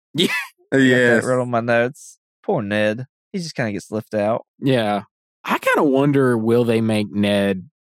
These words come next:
Speaker 1: Hobgoblin? Because he, you know, says the whole, like, "I promise I will not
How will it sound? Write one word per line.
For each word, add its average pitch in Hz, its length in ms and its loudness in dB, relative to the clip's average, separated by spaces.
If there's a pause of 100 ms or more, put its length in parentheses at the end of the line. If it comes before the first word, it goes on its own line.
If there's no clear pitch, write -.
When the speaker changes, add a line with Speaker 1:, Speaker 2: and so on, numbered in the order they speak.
(140)
Speaker 1:
Hobgoblin? 101 1040 -2 (420)
Because 139 840 -2 (140)
he, 147 200 -2
you 139 320 0
know, 131 160 2
says 127 520 -2
the 120 120 -2
whole, 117 240 0
like, 107 280 -2
"I 123 160 0
promise 123 600 -2
I 117 160 -2
will 120 280 2
not 113 340 0